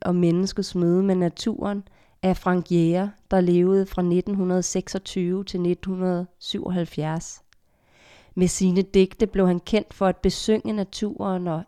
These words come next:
insistere på det mirakuløse i livet. Han blev kaldt den lyse digter.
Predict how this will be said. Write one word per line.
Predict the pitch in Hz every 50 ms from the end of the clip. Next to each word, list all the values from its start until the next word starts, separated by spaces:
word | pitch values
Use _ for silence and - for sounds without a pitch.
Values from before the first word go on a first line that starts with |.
| _
insistere | - 180 170 - - 202 - - - - 240 - - 220
på | - - 208
det | 185 190 185
mirakuløse | 175 175 170 - 156 160 - - 180 170 170 185 190 214 - - 214 202
i |
livet. | 185 170 175 180 175 - 180 196 190 - _ _ _ _ _ _ _ _ _ _ _
Han | - 170 165 156
blev | - - 170 160 151
kaldt | - - 165 151 147 151 - -
den | 165 160 165
lyse | 156 151 180 170 170 175 - 226
digter. | 196 - - 185 180 - - - 190